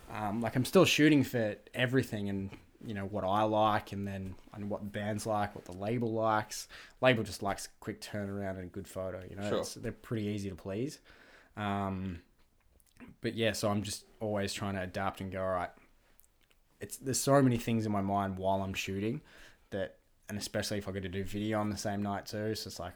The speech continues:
Speaker 2: "All right, so I got all these photos and these kind of ways it's gonna be used for this. I know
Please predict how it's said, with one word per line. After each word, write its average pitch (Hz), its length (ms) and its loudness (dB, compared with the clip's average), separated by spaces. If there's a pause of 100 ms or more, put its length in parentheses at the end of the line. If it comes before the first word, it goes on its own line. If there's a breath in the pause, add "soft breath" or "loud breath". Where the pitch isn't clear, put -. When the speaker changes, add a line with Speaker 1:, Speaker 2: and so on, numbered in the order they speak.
Speaker 2:
"All 104 60 -2
right, 92 200 -4
so 95 120 -8
I - 20 -8
got 98 120 -6
all 110 180 2
these 107 200 0
photos 101 440 -2
and 95 120 -6
these 101 200 -4
kind 98 140 -4
of 92 60 -6
ways 95 280 0
it's - 80 -10
gonna 98 120 -6
be 92 80 -6
used 92 240 -6
for 90 100 -12
this. 101 380 -4 (460 loud breath)
I 95 60 -6
know 92 140 -4